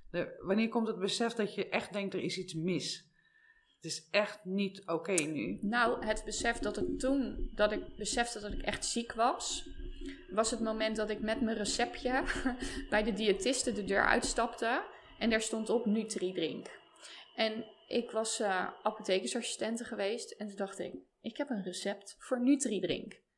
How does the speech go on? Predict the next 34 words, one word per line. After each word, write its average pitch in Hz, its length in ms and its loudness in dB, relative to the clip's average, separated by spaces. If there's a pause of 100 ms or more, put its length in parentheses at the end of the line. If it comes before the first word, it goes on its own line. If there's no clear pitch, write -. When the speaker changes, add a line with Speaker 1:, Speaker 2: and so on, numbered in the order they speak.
(340)
Speaker 2:
Nou, 175 200 -4
dat 175 160 -6
zei, 202 200 -2
er 196 140 -2
zitten 196 220 -4
geloof 196 180 0
ik 196 60 -16
vijftienhonderd 196 720 0
calorieën 196 480 0
Speaker 1:
Ja. 202 120 6
Speaker 2:
per 190 420 6
pakje 240 360 4
in 175 200 -2
of 175 80 -10
zo. 175 140 2
Speaker 1:
Ja. 190 160 6 (840)
Speaker 2:
En 202 100 -2
toen 202 100 -6
dacht 185 200 -10
ik, 190 260 -14
"Dat - 200 -6
krijg 214 360 -10
je - 100 -10
echt - 320 -6
alleen 214 520 -2
als - 180 -6
het 196 120 -6
niet 202 200 0
goed 320 200 4
met 185 180 0
je 214 80 -6
gaat." - 460 -6 (300)
En 190 180 -2
toen 359 260 0